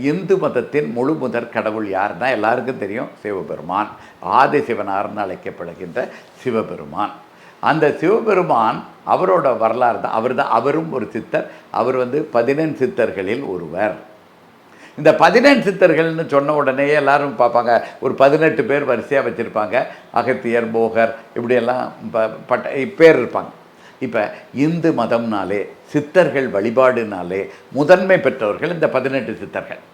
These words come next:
அப்ப இப்ப எடுக்க, எந்த ஒரு நாலு புத்தகங்களை கடைத்தெருல போய் வாங்கி பாருங்க, இல்லைன்னா நாலஞ்சு வலைத்தளங்கள்ல போடுங்க, பாருங்க. பதினெண் சித்தர்கள்னு தேடி பார்த்தீங்கன்னா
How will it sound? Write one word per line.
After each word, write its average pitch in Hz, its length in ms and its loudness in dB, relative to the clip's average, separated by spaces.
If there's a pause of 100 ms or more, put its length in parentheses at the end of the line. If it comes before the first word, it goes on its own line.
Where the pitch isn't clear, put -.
(600)
அப்ப 85 200 -10 (600)
இப்ப 143 300 2 (100)
எடுக்க, 147 440 2 (160)
எந்த 175 240 0
ஒரு 160 200 2
நாலு 156 340 4
புத்தகங்களை 170 580 4
கடைத்தெருல 139 720 4
போய் 139 140 -2
வாங்கி 131 240 0
பாருங்க, 117 320 0
இல்லைன்னா 185 260 0
நாலஞ்சு 151 520 0 (240)
வலைத்தளங்கள்ல 147 720 4
போடுங்க, 104 500 -2
பாருங்க. 123 480 4 (220)
பதினெண் 160 420 2
சித்தர்கள்னு 139 680 0
தேடி 135 240 0
பார்த்தீங்கன்னா 101 1040 -2